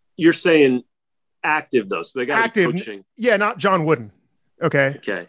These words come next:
Speaker 2: I w-, I
Speaker 1: And I
Speaker 2: wouldn't
Speaker 1: can't
Speaker 2: expect
Speaker 1: think
Speaker 2: you to call Coach K right now or Roy Williams, you know?
Speaker 1: Well,
Speaker 2: Active right now, if you were in the game right
Speaker 1: so
Speaker 2: now.
Speaker 1: I can't say. My point is, can I, can I call John Beilein? That's my, that's my question.
Speaker 2: <laughs> I guess you
Speaker 1: 'Cause he's
Speaker 2: could.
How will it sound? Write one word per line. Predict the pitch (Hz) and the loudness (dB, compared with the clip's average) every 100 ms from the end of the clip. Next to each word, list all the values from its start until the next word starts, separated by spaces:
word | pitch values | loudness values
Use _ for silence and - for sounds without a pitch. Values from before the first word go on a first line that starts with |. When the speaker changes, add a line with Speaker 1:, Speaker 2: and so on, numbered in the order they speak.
| - | -2
Speaker 2:
I | |
w-, | 180 208 233 | 0 2 2
I | |
Speaker 1:
And | 190 | 0
I | |
Speaker 2:
wouldn't | 214 - | 2 0
Speaker 1:
can't | - | -2
Speaker 2:
expect | - 214 113 | 0 0 2
Speaker 1:
think | |
Speaker 2:
you | 190 | 0
to | |
call | 170 185 175 165 | 0 2 2 0
Coach | 185 165 | -2 -2
K | - 180 160 | -2 0 0
right | 131 113 | -2 -6
now | 117 | -4
or | 123 | 0
Roy | 139 139 | 2 2
Williams, | 131 139 110 110 | 2 0 -2 -6
you | 135 | -4
know? | 123 139 - _ _ _ _ _ _ - | -2 -2 -6 _ _ _ _ _ _ -8
Speaker 1:
Well, | 165 | -2
Speaker 2:
Active | 202 196 160 | 0 0 -2
right | 180 190 | 0 0
now, | 170 127 110 | -2 -2 -4
if | 160 147 | -8 0
you | 165 | 4
were | 160 | 4
in | 151 | 2
the | |
game | 135 127 110 | 0 -4 -4
right | 131 | 0
Speaker 1:
so | 170 | 0
Speaker 2:
now. | |
Speaker 1:
I | 156 | 2
can't | 185 175 | 2 2
say. | - 170 | 2 0
My | 175 180 | 2 0
point | 175 202 160 | 2 2 2
is, | 131 - | 0 -2
can | 143 | -2
I, | 143 | -2
can | - 147 | 0 -2
I | |
call | 139 147 131 | 0 0 0
John | 123 110 | 0 -2
Beilein? | 127 113 90 82 | 0 -2 -2 -6
That's | 107 - | -10 -8
my, | 107 98 - | -8 -8 -8
that's | 110 - | -14 -4
my | 180 | -4
question. | - 254 - 269 233 - - | 0 -2 0 -4 -4 -2 -2
Speaker 2:
<laughs> | 208 | 0
I | 202 | 0
guess | 277 262 | 0 0
you | |
Speaker 1:
'Cause | 277 | 0
he's | |
Speaker 2:
could. | 262 | 2